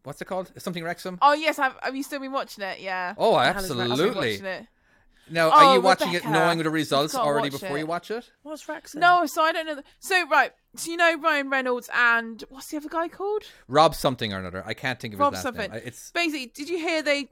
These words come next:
Speaker 2: took over Wrexham football?
Speaker 3: Oh, yeah, yeah. I've
Speaker 2: About
Speaker 3: seen
Speaker 2: two
Speaker 3: that
Speaker 2: years
Speaker 3: on
Speaker 2: ago?
Speaker 3: Disney Plus,
Speaker 2: So,
Speaker 3: yeah.
Speaker 2: it's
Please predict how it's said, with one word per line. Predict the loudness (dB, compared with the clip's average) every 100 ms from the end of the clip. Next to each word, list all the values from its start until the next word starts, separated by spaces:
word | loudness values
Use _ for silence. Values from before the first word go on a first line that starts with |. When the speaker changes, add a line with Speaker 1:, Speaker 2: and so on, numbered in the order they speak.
| -12
Speaker 2:
took | -8 -4
over | -4 -4
Wrexham | -6 -6 -8 -10 -8 -10 -14
football? | -10 -10 -8 -10 -12 _ _ _ -2
Speaker 3:
Oh, | 2 2 2 2 0 -4 -8 -8
yeah, | -6 -4 -4
yeah. | -4 -2
I've | -2
Speaker 2:
About | -2
Speaker 3:
seen | -4
Speaker 2:
two | -2
Speaker 3:
that | -2
Speaker 2:
years | -2 -4
Speaker 3:
on |
Speaker 2:
ago? | -2 -2
Speaker 3:
Disney | -4 -10
Plus, | -6 -2 -2 -2
Speaker 2:
So, | -2 0
Speaker 3:
yeah. | 0 0 -6 -10 _ -6
Speaker 2:
it's | -6